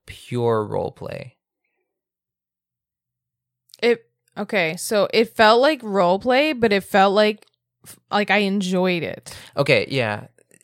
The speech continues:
Speaker 2: I guess. Like, I felt like I was playing a role.
Speaker 1: Yeah.
Speaker 2: But I, and I don't know, maybe
Speaker 1: So
Speaker 2: it's
Speaker 1: I
Speaker 2: 'cause
Speaker 1: guess
Speaker 2: I'm a people pleaser. Like, there's something fun about being a little bit mean, 'cause I'm never,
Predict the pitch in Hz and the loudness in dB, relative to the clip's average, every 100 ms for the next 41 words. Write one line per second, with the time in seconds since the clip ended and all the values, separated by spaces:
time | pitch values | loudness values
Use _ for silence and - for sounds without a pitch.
0 | - 202 185 - 202 208 220 254 277 330 | -2 0 2 0 2 4 8 8 8 8
1 | 294 294 - 214 214 208 185 165 170 240 | 4 4 0 0 0 0 0 2 2 2
2 | 294 110 - _ _ _ _ _ _ _ | 2 -2 -6 _ _ _ _ _ _ _
3 | 202 214 202 196 190 190 - - _ _ | 4 4 6 4 2 0 -2 -10 _ _
4 | _ _ _ _ - 254 262 330 359 302 | _ _ _ _ -10 -8 -8 -8 -4 -2
5 | 285 302 - 190 466 359 311 233 233 277 | 0 2 2 4 4 4 0 -2 -6 -6
6 | 311 330 339 330 277 226 269 - 247 294 | -6 -6 -4 -4 -4 -4 -2 -2 -2 -4
7 | 262 - 220 285 285 294 226 247 254 226 | -6 0 2 2 0 0 0 0 0 2
8 | 220 247 240 214 196 233 330 277 214 196 | 2 2 0 -2 -4 -4 -4 0 0 0
9 | 165 175 247 311 320 | -2 0 0 -2 -2